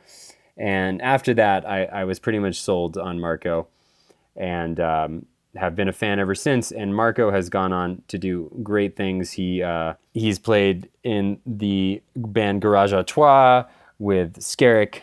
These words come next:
Mike Dillon, Stanton Moore, all, all legendary, uh, players. He's in one of my favorite bands, Surprise Me, Mister Davis, along with The Slip and Nathan Moore. Now he's, of course, in Joe Russo's Almost Dead, the, uh, the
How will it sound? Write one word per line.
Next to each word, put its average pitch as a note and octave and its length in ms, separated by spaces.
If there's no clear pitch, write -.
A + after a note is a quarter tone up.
Mike G2+ 300
Dillon, A2+ 340
Stanton G2+ 420
Moore, A2+ 380
all, F#2+ 400
all F#2 220
legendary, F#2 760
uh, F2 280
players. G#2 640
He's G#2 240
in G#2+ 240
one A2 160
of G#2+ 80
my G#2 140
favorite B2 360
bands, A2 300
Surprise G#2 380
Me, G#2 80
Mister G2 340
Davis, A#2+ 400
along F#2 300
with F#2 100
The F#2 60
Slip G#2+ 320
and F#2+ 100
Nathan F#2 300
Moore. G2 420
Now A2+ 440
he's, G2+ 400
of F#2 120
course, G2+ 340
in F#2 340
Joe G#2 200
Russo's G2+ 480
Almost G2 400
Dead, A#2 320
the, F#2 280
uh, F2 260
the G2 160